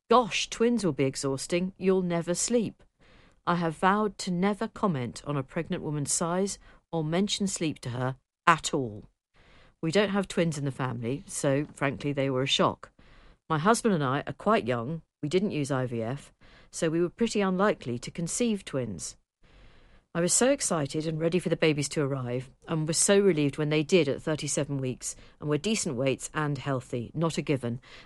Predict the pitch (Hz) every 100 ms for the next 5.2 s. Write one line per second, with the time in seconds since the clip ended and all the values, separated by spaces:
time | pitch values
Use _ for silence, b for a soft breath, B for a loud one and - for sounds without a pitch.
0 | - 143 139 135 131 - 151 135 127 127
1 | 131 131 113 110 - b b b b b
2 | 180 185 156 135 117 160 170 214 - -
3 | 147 127 - - 135 135 135 139 117 110
4 | - _ 139 151 190 196 147 131 131 131
5 | 139